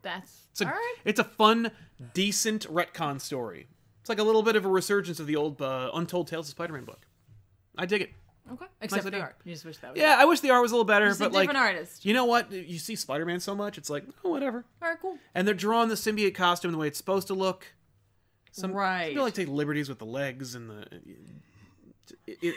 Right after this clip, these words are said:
Speaker 2: it's a classic for a reason.
Speaker 1: With the legs.
Speaker 2: Yeah.
Speaker 1: Don't take liberties with the legs.
Speaker 2: Please. Uh, Ben Bastian says, "I just read Mark Waid's Daredevil. It was so cool."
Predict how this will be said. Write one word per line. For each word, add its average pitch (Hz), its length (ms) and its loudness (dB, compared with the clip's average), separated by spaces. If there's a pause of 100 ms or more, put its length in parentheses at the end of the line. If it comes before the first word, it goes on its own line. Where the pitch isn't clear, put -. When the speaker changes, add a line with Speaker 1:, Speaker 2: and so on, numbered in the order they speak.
(140)
Speaker 2:
it's 196 120 -2
a 226 40 6
classic 330 500 4
for 196 220 2
a 151 40 4
reason. 135 260 -4
Speaker 1:
With 427 160 -2
the 359 100 -4
legs. 214 720 -2
Speaker 2:
Yeah. 147 220 -6 (440)
Speaker 1:
Don't 381 200 -6
take 427 240 -2
liberties 294 400 -4
with 247 160 -8
the 220 120 -4
legs. 165 460 -6 (120)
Speaker 2:
Please. - 500 -6 (320)
Uh, 110 140 -4
Ben 175 260 4
Bastian 165 480 4
says, 127 180 -6
"I 135 60 -2
just 147 180 -2
read 143 160 -2
Mark 135 220 -2
Waid's 127 220 -4
Daredevil. 123 320 -2
It 110 60 -4
was 113 120 -6
so 101 240 -6
cool." 98 380 -12